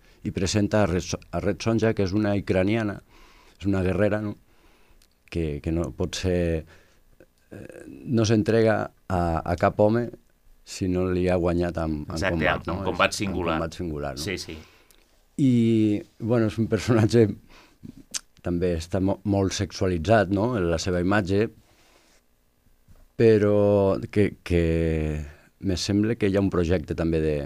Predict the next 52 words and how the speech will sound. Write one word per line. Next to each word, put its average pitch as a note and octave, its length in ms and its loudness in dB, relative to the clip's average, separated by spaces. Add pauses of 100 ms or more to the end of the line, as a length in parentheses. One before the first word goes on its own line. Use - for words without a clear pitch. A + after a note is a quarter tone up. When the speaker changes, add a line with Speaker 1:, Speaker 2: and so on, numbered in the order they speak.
(160)
Speaker 1:
de D#2 240 -4 (160)
sèrie G2 400 0
o G2+ 80 -2
de F2+ 140 -2
pel·lícula F2 480 -2
Speaker 2:
Sobre G2+ 320 0
ella. F#2 200 -4
Speaker 1:
sobre F2 360 0
ella. G2 180 0
Speaker 2:
Això B2+ 120 -8
sí D#3+ 120 -10
que A#2 80 -8
em G#2+ 80 -8
sona, F2+ 240 -6
em - 60 -8
Speaker 1:
Sí. G2+ 180 -2
Speaker 2:
sona F2+ 280 -2
algo. D#2+ 340 -10 (200)
Speaker 1:
Eh, F2 140 -4 (240)
el F2+ 100 -4
que F#2 60 0
ha F2 80 -2
tingut G2+ 280 2
unes G2 220 0
crítiques A#2+ 520 2
perquè F#2+ 260 -2
volien F#2 400 0
que F#2 100 -4
fo-, F#2+ 280 -4 (500)
al E2 100 -8
principi G2 400 0
havien G2 400 2
agafat F#2 380 0
pel F#2 160 0
càsting F#2+ 340 0
una F#2 180 0
noia, F2 500 0 (680)
eh, E2 380 0
de E2+ 160 0
raça E2+ 560 2
negra A#2+ 380 0 (220)
<laughs> D#2 120 -4
i, F2+ 320 -2 (340)
i D#2+ 40 -4
la D#2 140 -4
gent E2+ 200 -2
no, D#2+ 160 -2
no F2 160 -2
entenia F2 420 0
el D#2 100 -2
per D#2+ 200 -4
què D#2 400 -4